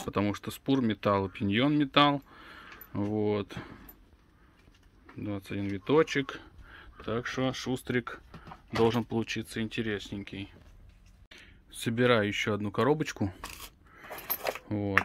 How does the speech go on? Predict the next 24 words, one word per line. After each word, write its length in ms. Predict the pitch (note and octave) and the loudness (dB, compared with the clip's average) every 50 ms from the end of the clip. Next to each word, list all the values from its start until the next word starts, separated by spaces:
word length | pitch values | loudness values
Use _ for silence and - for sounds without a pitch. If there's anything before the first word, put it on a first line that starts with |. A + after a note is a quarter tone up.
| - - - - - - - | 2 -2 0 0 0 0 0
И, 200 | - A#2 B2+ C3 | 0 2 2 2
в 100 | C3 - | 2 0
принципе, 680 | - - A2 A#2+ A#2 - - A2+ G2 - A2 G#2+ G#2 G2+ - - - - - | 2 4 6 6 6 4 -2 -6 -2 2 2 4 4 2 -2 -12 -16 -10 -6
на 100 | G#2 G2+ | -6 -4
сегодня 460 | - - A2+ G#2 A2 A2+ G#2+ G#2 G#2 | -4 -4 -2 2 2 2 2 2 0
всё. 340 | G2 - - - G2+ F#2+ F#2 - - - - - - - - - - - - - - - - - - - - - - - - - - - - - - - - _ _ _ - - - - - - - - - - - - - | -2 -2 -2 -2 -2 -2 -2 -6 -12 -20 -20 -20 -16 -14 -14 -14 -16 -16 -20 -20 -18 -18 -18 -18 -12 -8 -8 -8 -6 -8 -8 -6 -6 -6 -4 -6 -10 -10 -12 _ _ _ -16 -14 -14 -14 -14 -12 -12 -12 -12 -14 -16 -18 -14
Остальные 460 | - - - - G#2+ G#2 A2 A#2+ A2+ | -14 -8 -2 2 2 4 4 4 4
коробки 400 | - - G#2+ G#2+ G#2+ - - - - | 4 4 4 4 4 2 0 -4 0
пока 360 | - G#2 - - G2 G2+ G2 - - - - - - - - - - - - - - - - - | 0 0 0 0 -2 -2 -2 -6 -10 -20 -20 -20 -20 -20 -20 -20 -20 -20 -20 -20 -20 -16 -4 2
не 140 | A#2 A#2 A2 | 2 2 4
комплект. 720 | - - A#2+ A#2 - - A#2 A#2 G#2+ - - - - - - - - - - - - - - | 4 4 4 4 6 6 6 8 6 6 2 -8 -12 -14 -14 -18 -20 -16 -12 -12 -10 -6 -2
В 60 | G#2+ | -2
общем, 280 | G#2+ G#2 - - A2 G#2 | -2 0 0 0 2 2
вот 240 | G#2 G#2+ G2+ - - | 4 4 2 2 0
ещё 280 | G2 - - G#2 G2 | -2 -2 -2 -2 -2
одна 200 | G2 G2 G#2 G2+ | -2 -2 -2 -2
запчасть, 420 | G2+ G#2 G2+ - - D#3+ D#3+ - - | -2 -2 0 4 4 4 6 6 6
новенький. 560 | B2+ B2 A#2+ A#2 A2 G#2+ - - G#2 G#2 - - - - | 6 6 6 4 2 2 0 -2 -4 -4 -4 -10 -16 -8
Снимаю 540 | - - A2 G#2 G#2+ G#2+ G#2 G2+ G2+ F#2+ | -2 0 2 2 4 4 4 4 2 0
спур. 420 | - - - - C#3 C#3+ D#3+ D3+ - _ _ - - - - - - - - - - - - - - - - - - | -2 -6 -2 2 4 4 4 2 0 _ _ -20 -20 -20 -20 -20 -20 -20 -20 -20 -20 -20 -20 -20 -20 -20 -20 -20 -20
В 160 | - - - | -20 -14 -8
принципе, 560 | - A2 G#2+ G#2 - - - - - A2 F#2+ - _ - - - - - | -4 -2 -2 -2 -4 -6 -6 -4 -4 -4 -4 -4 _ -6 -6 -6 -4 -2
оп, 200 | - A#2+ - - - - - - | 0 -2 0 -2 -6 -10 -8 -6
вот. 280 | - G#2 G#2 G#2 G2+ - | -2 -2 0 0 0 -2